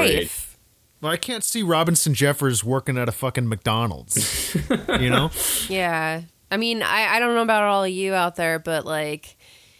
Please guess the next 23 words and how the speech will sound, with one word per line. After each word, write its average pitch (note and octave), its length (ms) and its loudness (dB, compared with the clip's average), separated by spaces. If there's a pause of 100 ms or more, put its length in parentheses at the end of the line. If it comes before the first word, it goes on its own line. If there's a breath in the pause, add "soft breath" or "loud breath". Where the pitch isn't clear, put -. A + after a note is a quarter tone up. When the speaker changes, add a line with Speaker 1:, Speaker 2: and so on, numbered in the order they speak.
(140)
Speaker 2:
it's F#3 180 -4
hard G#3+ 340 -2
being F#3+ 240 0
an E3+ 120 2
artist. E3 680 -2
You, E3+ 160 -8
you F3 240 -6
basically F3+ 540 -2
have D#3+ 200 -2
to F#3+ 60 -6
have F3 180 -2
a D#3+ 60 -6
side E3 340 -2
job D3 320 -2
unless D3+ 340 -4
you're D#3+ 120 -4
lucky. D3 600 -4 (140)
So, D3+ 560 -2 (160)
again, E3 400 -2
must D#3+ 260 -2
have E3 80 -6
been D#3+ 180 0
nice. D3+ 680 -2